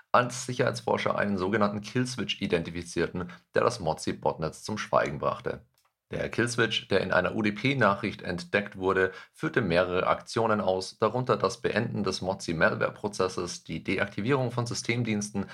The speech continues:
das Ersetzen der ursprünglichen Mozi-Dateien und das Sperren des Zugriffs auf Ports.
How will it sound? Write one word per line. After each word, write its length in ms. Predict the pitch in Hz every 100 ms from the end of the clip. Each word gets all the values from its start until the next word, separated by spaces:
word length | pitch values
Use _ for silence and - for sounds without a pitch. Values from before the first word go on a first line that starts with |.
| - -
das 180 | 78 -
Ersetzen 520 | 82 104 - 110 95
der 200 | 127 139
ursprünglichen 560 | 160 - 113 101 -
Mozi-Dateien 640 | 87 92 - 85 82 85 82
und 160 | 127 117
das 120 | 101
Sperren 340 | - 71 67
des 180 | 80 -
Zugriffs 460 | - 80 76 - -
auf 280 | 87 - -
Ports. 500 | - 71 - -